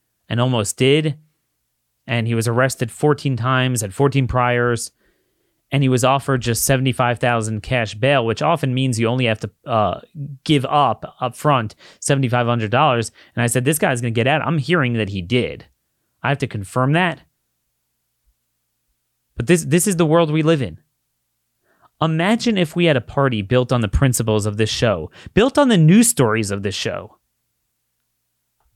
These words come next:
Where would public opinion be then? That's what leadership is. See, when you hesitate and you equivocate, that's when you lose. I always say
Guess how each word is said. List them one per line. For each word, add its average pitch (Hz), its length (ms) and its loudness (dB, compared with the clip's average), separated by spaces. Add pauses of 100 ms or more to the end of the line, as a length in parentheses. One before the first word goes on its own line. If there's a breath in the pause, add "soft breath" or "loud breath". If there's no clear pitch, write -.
(100)
Where 151 160 4
would 151 160 4
public 131 300 -2
opinion 113 400 -4
be 110 160 -2
then? 95 360 -6 (800)
That's 151 220 -2
what 180 100 -2
leadership 123 540 -2
is. 98 380 -8 (1600)
See, - 460 -2 (680)
when 196 220 0
you 190 100 2
hesitate 233 640 0
and 170 120 -2
you 139 140 4
equivocate, 160 720 0 (1120)
that's 165 240 0
when 165 120 4
you 131 160 4
lose. 117 540 0 (1200)
I 175 100 0
always 240 280 2
say 202 300 0